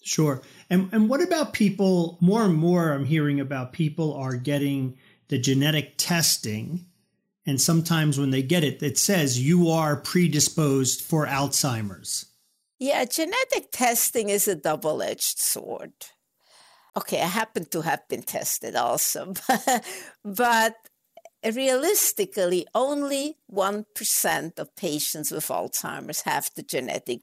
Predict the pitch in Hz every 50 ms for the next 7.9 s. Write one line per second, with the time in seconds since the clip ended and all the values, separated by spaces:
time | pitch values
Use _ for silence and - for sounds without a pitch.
0 | _ - - - 160 165 165 143 107 110 - - - - _ _ - - - -
1 | - - - _ _ _ _ _ _ - 170 165 165 170 170 - - 226 220 262
2 | 311 359 294 - - - 196 180 175 175 175 175 170 180 185 - - - 175 170
3 | - - - 160 - - 214 233 226 - - - - - - 202 165 139 98 135
4 | 170 - - - - - - 127 123 - - - - - 104 - - - - -
5 | - - - - - - - - - - - - - - - _ - - - -
6 | - - _ _ _ 170 185 196 190 - - 247 269 285 269 226 226 208 208 208
7 | 196 196 185 160 160 156 147 143 135 131 135 160 208 294 - _ - -